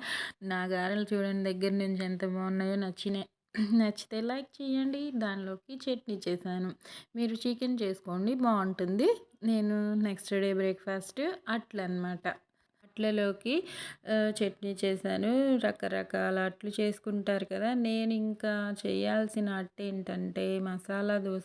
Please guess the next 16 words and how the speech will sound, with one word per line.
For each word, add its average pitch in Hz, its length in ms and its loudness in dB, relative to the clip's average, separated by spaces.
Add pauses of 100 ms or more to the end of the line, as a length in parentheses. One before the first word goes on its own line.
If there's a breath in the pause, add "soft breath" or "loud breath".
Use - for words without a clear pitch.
(140)
చేయాలి. 180 640 0 (400 loud breath)
నాకు 202 400 -2
తెలిసినంత 202 640 0
వరకు 196 500 -2
అన్నీ 208 500 -2
చేసినట్టే 196 920 -2 (140)
మసాలా 202 400 -2
దోశ 208 560 -2
చేయాలి 202 600 0
అనుకుంటున్నాను. 202 1000 2 (400 loud breath)
మీకు 220 480 0
ఇంకా 202 420 -2
ఏమన్నా 190 580 -2
డిఫరెంట్‌గా 190 640 -4
కావాలంటే 190 760 -2
ట్రై 196 400 -2